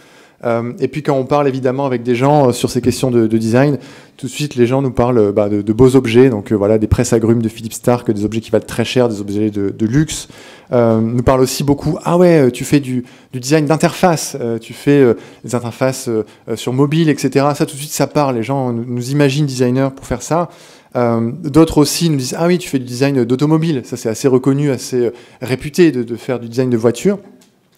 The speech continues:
Euh, ça existe, hein, ils font ça parfois avec de la terre glaise. Euh, aussi, ils nous disent, « Ah oui, t'es designer, donc tu fais des affiches, euh, dans le métro, de la, de la publicité. » Donc là, c'est un exemple d'affiche sexiste, hein, de, de Cdiscount, euh, où justement on voit une femme qui dit que l'astronomie, c'est pas son truc.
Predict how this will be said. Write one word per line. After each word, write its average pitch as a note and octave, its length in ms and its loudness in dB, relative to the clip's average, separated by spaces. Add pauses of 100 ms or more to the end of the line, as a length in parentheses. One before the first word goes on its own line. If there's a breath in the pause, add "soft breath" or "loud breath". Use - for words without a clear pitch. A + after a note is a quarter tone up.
(140)
Euh, G#2+ 320 -2
ça B2+ 120 -2
existe, B2 380 -6
hein, A#2 100 -2
ils G2+ 60 -4
font A2 160 -8
ça A#2+ 160 -4
parfois A#2 260 -8
avec A2 120 -10
de G2+ 40 -8
la G2+ 60 -6
terre A2 180 -8
glaise. B2 300 -6 (480 loud breath)
Euh, B2 220 2
aussi, D3 540 0
ils D3+ 60 0
nous C3+ 60 -2
disent, « D#3 220 -8
Ah F#3 80 0
oui, G#3 80 0
t'es F#3+ 100 0
designer, D3 360 0
donc D#3 100 -2
tu - 100 -12
fais D3 120 0
des C3 160 2
affiches, E3 480 -4 (320 loud breath)
euh, B2+ 180 2
dans B2+ 100 2
le B2+ 60 0
métro, D#3+ 400 4
de D#3+ 60 -2
la, F#3+ 60 0
de D3 120 -12
la B2+ 80 -4
publicité. » C#3 580 -2
Donc A#2 200 -8
là, B2 120 0
c'est C3 120 -10
un B2 40 -6
exemple A#2+ 460 -2 (340 loud breath)
d'affiche B2+ 460 0
sexiste, C#3+ 520 -2
hein, B2+ 100 0
de, A#2 100 -4
de A2 100 -10
Cdiscount, B2 540 -4 (480 loud breath)
euh, A2+ 600 2
où C3 100 2
justement C3 320 2
on D3+ 40 6
voit C3+ 140 4
une B2+ 80 2
femme C#3+ 240 2
qui C3+ 80 -10
dit C3 120 -4
que C3+ 100 0
l'astronomie, C3 480 2
c'est D3+ 120 -2
pas C3+ 120 4
son C3 120 -4
truc. D#3 300 0